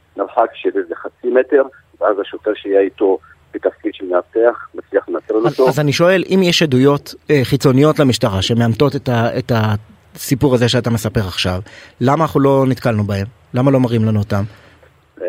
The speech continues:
Speaker 2: או לא יודע
Speaker 1: היחידה
Speaker 2: מה,
Speaker 1: המרכזית,
Speaker 2: דוח
Speaker 1: היחידה
Speaker 2: בליסטי
Speaker 1: המרכזית.
Speaker 2: של הקליעים שמראה שאכן היה שם בן אדם שניסה לירות לעבר המקום שבו עמדו לוחמות מג"ב. למה, למה לא להראות לציבור את הדברים האלה ולשכנע אותנו, אכן היה פיגוע טרור?
Speaker 1: בסופו של, אה, דבר, אה, יש חקירה שמתנהלת של היחידה המרכזית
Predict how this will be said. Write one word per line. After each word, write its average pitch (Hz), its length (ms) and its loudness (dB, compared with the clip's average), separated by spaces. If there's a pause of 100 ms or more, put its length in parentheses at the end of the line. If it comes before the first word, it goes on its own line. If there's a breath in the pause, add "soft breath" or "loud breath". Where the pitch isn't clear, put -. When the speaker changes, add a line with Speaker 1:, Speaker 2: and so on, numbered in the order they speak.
(120)
Speaker 2:
או 135 100 4
לא 147 80 6
יודע 156 160 4
Speaker 1:
היחידה 143 160 4
Speaker 2:
מה, 131 80 2
Speaker 1:
המרכזית, 113 340 -4
Speaker 2:
דוח 170 200 2
Speaker 1:
היחידה 113 160 2
Speaker 2:
בליסטי 156 200 2
Speaker 1:
המרכזית. 170 200 2
Speaker 2:
של 147 180 -2
הקליעים 147 480 0
שמראה 135 380 2
שאכן 139 580 0
היה 143 120 2
שם 143 180 0
בן 131 100 0
אדם 135 220 0
שניסה 131 300 -2
לירות 131 300 2
לעבר 131 320 2
המקום 123 320 0
שבו 127 240 2
עמדו 127 200 2
לוחמות 123 320 -2
מג"ב. 113 300 -2 (360 loud breath)
למה, 156 220 -2
למה 185 200 0
לא 208 100 2
להראות 175 280 0
לציבור 147 320 -2
את 139 60 -2
הדברים 135 320 0
האלה 147 120 2
ולשכנע 170 360 0
אותנו, 180 320 2
אכן 196 260 0
היה 190 100 2
פיגוע 185 280 2
טרור? 180 340 -2 (1200)
Speaker 1:
בסופו - 360 -6
של, 95 340 -2
אה, 87 300 4
דבר, 92 340 2
אה, 85 60 0
יש 85 200 -6
חקירה 82 280 -2
שמתנהלת 87 640 -2
של 80 180 -4
היחידה 80 300 0
המרכזית 78 360 -6